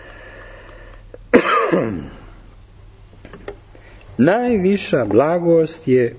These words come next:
učinila da božanstvene i bestelesne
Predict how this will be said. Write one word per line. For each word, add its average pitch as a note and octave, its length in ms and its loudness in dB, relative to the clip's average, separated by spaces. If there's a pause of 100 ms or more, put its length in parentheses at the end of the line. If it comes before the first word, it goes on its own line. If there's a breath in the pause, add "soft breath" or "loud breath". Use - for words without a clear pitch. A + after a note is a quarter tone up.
učinila D3 720 0 (2000 loud breath)
da - 180 -10
božanstvene A#2 1000 -2 (1120 soft breath)
i F#2 140 -8
bestelesne F#2 1000 -4